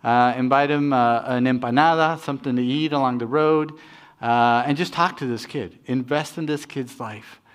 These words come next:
And, uh, started taking him to church,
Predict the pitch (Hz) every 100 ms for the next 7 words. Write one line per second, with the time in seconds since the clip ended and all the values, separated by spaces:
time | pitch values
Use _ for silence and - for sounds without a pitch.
0 | _ - - - _ 123 127 131 127 127
1 | 127 123 123 120 120 120 143 143 147 143
2 | 135 113 110 - 165 180 185 185 - -